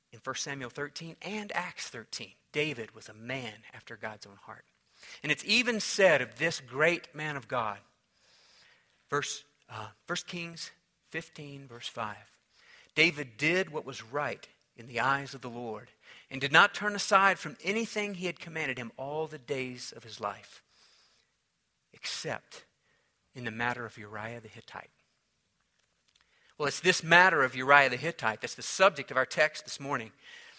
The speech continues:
And now we're gonna turn to Psalm fifty-one and begin there, but we only get about a half a verse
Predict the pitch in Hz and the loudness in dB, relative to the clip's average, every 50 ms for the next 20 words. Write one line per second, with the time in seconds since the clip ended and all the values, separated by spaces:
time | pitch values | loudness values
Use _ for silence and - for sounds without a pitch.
0 | - - - - - _ _ 127 151 170 185 180 180 170 - - 220 240 254 247 | -20 -20 -20 -20 -20 _ _ 2 4 4 6 4 2 2 2 2 4 4 4 2
1 | 202 - - 165 143 127 117 - 120 - - 117 104 104 98 - - - - _ | 0 -2 2 2 2 2 2 -6 -14 -14 -14 -12 -10 -10 -10 -12 -14 -20 -20 _
2 | _ _ _ _ _ _ _ _ _ _ _ _ _ - 127 131 127 110 143 165 | _ _ _ _ _ _ _ _ _ _ _ _ _ -10 -8 -8 -4 2 4 6
3 | 170 160 139 127 127 120 117 113 120 135 - - _ _ _ _ _ _ - 131 | 6 6 6 4 2 2 2 2 0 -2 -4 -14 _ _ _ _ _ _ -10 -10
4 | 127 131 139 143 143 143 135 123 131 123 - _ _ _ _ _ _ _ _ - | -8 -6 -8 -6 -6 -8 -6 -8 -8 -10 -10 _ _ _ _ _ _ _ _ -6
5 | - 120 113 107 - 117 - 113 98 107 98 - - - - - | -4 -4 -4 -4 -6 -10 -12 -14 -14 -16 -14 -10 -10 -10 -10 -10